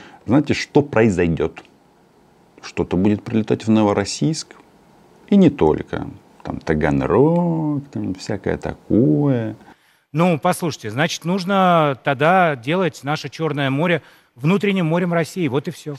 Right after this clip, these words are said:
Speaker 2: Это единственный способ, э, решить эти проблемы в долгую, долгосрочно. Поэтому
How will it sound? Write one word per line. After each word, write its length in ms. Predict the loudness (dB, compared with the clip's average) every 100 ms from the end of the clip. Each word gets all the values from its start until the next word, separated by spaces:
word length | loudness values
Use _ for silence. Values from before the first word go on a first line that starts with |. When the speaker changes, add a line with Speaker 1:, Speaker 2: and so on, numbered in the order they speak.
| -16 -4
Speaker 2:
Это 220 | -4 2
единственный 480 | 0 2 -2 -2 -6
способ, 380 | -4 -6 -6 -10 -4
э, 320 | 0 2 0
решить 320 | -2 -6 -8
эти 140 | -8
проблемы 520 | -6 -6 -2 0 -2 -4 -12 _ _
в 80 | -4
долгую, 540 | 2 4 4 -2 -12 -14 -2
долгосрочно. 680 | 0 2 0 -2 -10 -12 _ _ _ _ -2
Поэтому 720 | 2 2 2 2 4 2 0